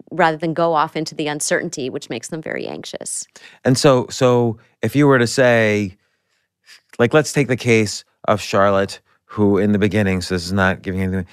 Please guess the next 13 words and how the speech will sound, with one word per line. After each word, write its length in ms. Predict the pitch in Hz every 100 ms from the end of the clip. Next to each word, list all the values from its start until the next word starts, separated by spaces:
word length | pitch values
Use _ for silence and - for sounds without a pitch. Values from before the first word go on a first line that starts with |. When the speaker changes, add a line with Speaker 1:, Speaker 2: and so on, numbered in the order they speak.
| - _ -
Speaker 2:
Charlotte 720 | - - 127 117 110 107 - - _ -
is 260 | 110 107 87
debating 800 | 113 95 107 104 104 101 98 90 _ _ _ _ - _ -
dating 340 | 107 104 107
somebody 520 | 101 101 101 101 98 95
who 260 | 90 98
is, 340 | 95 92 85 -
who 180 | - 107
you 280 | 95 123 147
know, 400 | 127 123 104 90
who 180 | 87 113
you've 260 | 117 120 98
seen, 540 | - - 117 104 98